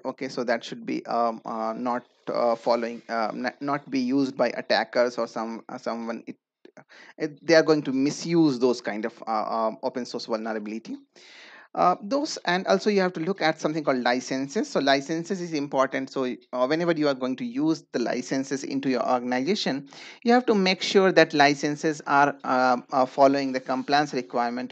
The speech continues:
of your organization. So that has been followed properly, and, and you have to get approval from your compliance team before using that kind of code into your organization.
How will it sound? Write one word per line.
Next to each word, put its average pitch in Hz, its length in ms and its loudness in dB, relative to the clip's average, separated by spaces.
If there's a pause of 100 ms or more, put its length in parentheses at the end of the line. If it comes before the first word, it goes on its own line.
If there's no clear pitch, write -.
of 127 260 0
your 131 180 0
organization. 113 800 -4 (440)
So 170 100 -2
that 165 300 0
has 143 240 -2
been 147 240 -6 (300)
followed 127 500 0
properly, 120 600 -2
and, 117 300 -8
and 120 220 -8
you 131 100 -4
have 147 140 -4
to 160 80 -6
get 135 180 -2
approval 120 460 -2
from 123 320 -8
your 123 80 -6
compliance 113 500 -8
team 117 220 -10
before 113 300 -6
using 113 400 -10
that - 280 -8
kind - 220 -10
of - 120 -10 (440)
code 143 200 0
into 123 240 -8
your 127 200 -6 (180)
organization. 113 640 -6